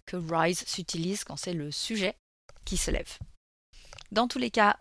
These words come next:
si c'est un peu confus, si ça reste un peu confus, je vous invite à télécharger la fiche mémo de ce podcast, parce que ça va vous permettre, je, je copie cette explication, donc elle apparaît dans la fiche mémo, elle apparaît aussi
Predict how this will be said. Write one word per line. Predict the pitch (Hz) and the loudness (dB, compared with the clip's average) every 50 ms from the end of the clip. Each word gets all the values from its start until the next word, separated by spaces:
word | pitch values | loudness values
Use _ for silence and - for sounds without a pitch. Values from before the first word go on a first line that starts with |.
| _ | _
si | - - - - - 247 247 | -4 -2 0 2 4 4 4
c'est | - - 226 | 4 4 6
un | 190 190 196 208 | 6 6 4 2
peu | - - 269 269 262 262 254 | 2 2 4 4 4 4 2
confus, | - - 240 226 - - 233 254 392 - | 0 -2 -2 -2 -2 -2 -2 -4 -4 -4
si | - - - | -4 -4 -2
ça | - 156 | 2 2
reste | - 269 - - | 2 2 2 0
un | 208 | -2
peu | - 196 | -2 -4
confus, | - 190 170 - - 285 359 - - - - - - - - | -6 -6 -6 -4 -4 -4 -4 -6 -12 -14 -14 -14 -16 -10 -6
je | 180 | -4
vous | 185 220 247 247 | -2 0 4 4
invite | 247 233 277 330 - - - | 4 4 4 0 0 -2 0
à | - 185 | 0 0
télécharger | - - 240 240 - 220 202 185 208 220 226 - | 2 0 -2 0 0 0 0 0 0 0 0 2
la | 202 180 175 175 165 156 151 151 151 151 | 0 0 2 2 2 4 4 2 0 -2
fiche | - - - 277 277 - - - | -4 -2 0 2 2 2 2 2
mémo | 202 196 190 190 202 190 202 - _ _ _ - - - _ _ - | 0 -2 0 0 0 0 0 -2 _ _ _ -20 -20 -20 _ _ -12
de | 160 151 160 160 | -10 -8 -8 -6
ce | 147 - - - 262 | -4 -4 -2 -2 -4
podcast, | 254 - 220 - - - - 208 269 254 - - - - | -4 -4 -6 -6 -6 -2 0 0 0 0 -2 -6 -8 -10
parce | - - - | -8 -8 -8
que | - | -8
ça | 156 - 160 | -8 -6 -6
va | 165 175 185 | -4 -4 -4
vous | 170 180 | -6 -6
permettre, | - - 160 165 190 208 - - | -8 -8 -6 -6 -6 -6 -8 -6
je, | 165 175 - | -8 -8 -8
je | 156 - 180 | -6 -6 -6
copie | 156 - - 208 - - 233 220 | -4 -2 -2 -2 0 0 -2 0
cette | - - - - | -2 -4 -4 -4
explication, | 160 - - 180 170 - 180 160 - - 214 | -8 -8 -8 -8 -6 -4 -4 -4 -4 -6 -6
donc | 202 185 165 | -6 -6 -6
elle | 180 175 | -2 -2
apparaît | 165 - - 180 175 - 196 185 | -2 0 0 0 0 0 -2 -4
dans | - 160 | -4 -6
la | 160 160 | -8 -8
fiche | 151 - 175 - - 175 | -6 -6 -6 -6 -6 -6
mémo, | 165 165 190 226 | -6 -6 -4 -4
elle | 202 | -4
apparaît | 175 - - 147 160 160 - _ | -4 -4 -4 -6 -6 -6 -8 _
aussi | - 202 - - - 214 208 202 | -6 -4 -2 -2 0 -2 -2 -4